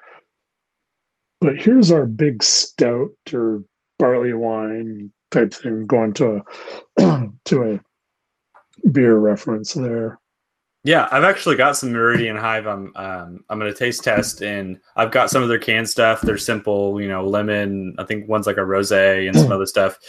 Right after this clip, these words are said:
Speaker 2: And then I've also
Speaker 1: The,
Speaker 2: got
Speaker 1: the,
Speaker 2: their
Speaker 1: the lemon is really good.
Speaker 2: Oh, really?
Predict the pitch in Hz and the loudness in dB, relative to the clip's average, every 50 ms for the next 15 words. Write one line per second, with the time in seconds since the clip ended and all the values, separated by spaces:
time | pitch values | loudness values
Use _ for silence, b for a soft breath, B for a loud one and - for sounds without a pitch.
0 | B B B 123 123 123 127 131 135 131 - - 127 123 117 110 110 - - 143 | B B B 0 0 2 4 4 4 4 6 6 6 6 6 6 4 4 4 4
1 | 127 107 101 98 98 95 98 - - 127 120 123 127 127 135 143 135 127 127 120 | 2 4 2 0 0 -2 -2 0 0 0 2 2 2 2 4 2 2 0 0 -2
2 | 110 117 117 107 107 110 110 113 110 107 110 104 110 107 104 107 107 104 101 B | -4 -4 -8 -8 -6 -6 -4 -2 -2 -2 -2 -2 -2 -2 -2 -2 -4 -4 -6 B
3 | B B B B B _ _ _ _ _ - 120 120 110 110 110 107 | B B B B B _ _ _ _ _ 0 0 2 2 2 0 -2